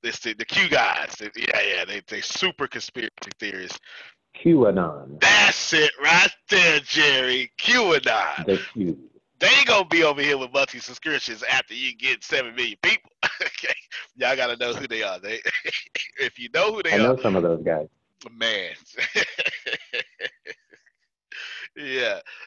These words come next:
Speaker 1: They, it's, QAnon are like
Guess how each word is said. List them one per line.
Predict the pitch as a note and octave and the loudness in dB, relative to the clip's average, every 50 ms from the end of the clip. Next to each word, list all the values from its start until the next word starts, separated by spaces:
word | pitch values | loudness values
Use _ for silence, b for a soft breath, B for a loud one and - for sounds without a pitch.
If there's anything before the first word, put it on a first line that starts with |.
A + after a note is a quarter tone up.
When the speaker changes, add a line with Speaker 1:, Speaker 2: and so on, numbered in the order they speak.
| B _ _ | B _ _
Speaker 1:
They, | C#3 C#3 C#3+ C#3+ D3 - | -4 -2 -2 -2 -2 -2
it's, | C3+ C#3+ D3 - - b b b b b _ _ - - | -2 -2 -2 -2 -6 b b b b b _ _ -12 -6
QAnon | - F#3 F#3+ F#3+ F3+ E3 D#3+ D3+ C#3+ C#3 C3+ C3+ C#3 - _ _ - | -4 -2 0 0 0 2 2 2 4 2 0 0 -2 -6 _ _ -8
are | A#2+ A#2 A#2 | -6 -4 -4
like | A#2 A2+ A2 A2 A2 G#2 - | -2 -2 -2 -2 -4 -6 -8